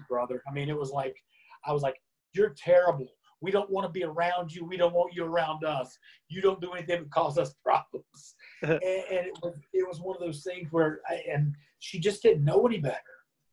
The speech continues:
Speaker 2: Yeah.
Speaker 1: You know, she'd been a, she'd been a cheerleader for the Boston Ravens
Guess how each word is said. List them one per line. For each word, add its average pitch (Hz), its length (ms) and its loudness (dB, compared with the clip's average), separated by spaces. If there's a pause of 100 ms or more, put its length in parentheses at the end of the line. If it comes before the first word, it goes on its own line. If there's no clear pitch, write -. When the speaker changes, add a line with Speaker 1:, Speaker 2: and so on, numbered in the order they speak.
(140)
Speaker 2:
Yeah. 104 180 -2
Speaker 1:
You 160 60 0
know, 180 100 4
she'd 185 240 2
been 175 140 4
a, - 340 -8
she'd 190 200 6
been 175 100 4
a 160 80 2
cheerleader 185 600 2
for 147 120 -8
the 131 80 -6
Boston 156 420 0
Ravens 165 560 -4